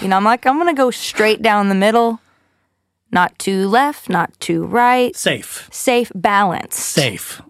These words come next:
Speaker 1: Ba-, balanced. I think balance is important.
Speaker 2: I'll tell a story.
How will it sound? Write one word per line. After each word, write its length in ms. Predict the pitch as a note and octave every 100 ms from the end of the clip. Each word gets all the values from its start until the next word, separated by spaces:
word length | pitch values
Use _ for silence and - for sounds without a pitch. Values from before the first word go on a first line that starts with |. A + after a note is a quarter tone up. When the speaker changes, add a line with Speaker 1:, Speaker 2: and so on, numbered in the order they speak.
| _ -
Speaker 1:
Ba-, 100 | D4 -
balanced. 800 | C4+ F4 F#4+ A#3+ - - - - _ -
I 80 | A3+
think 260 | C4+ A#3+ -
balance 420 | - - G3+ G3+
is 100 | F3+
important. 420 | G3 - F#3+ G3 - - - -
Speaker 2:
I'll 140 | F#3
tell 160 | F#3+ F3+
a 20 |
story. 480 | - C3+ G#2+ G#2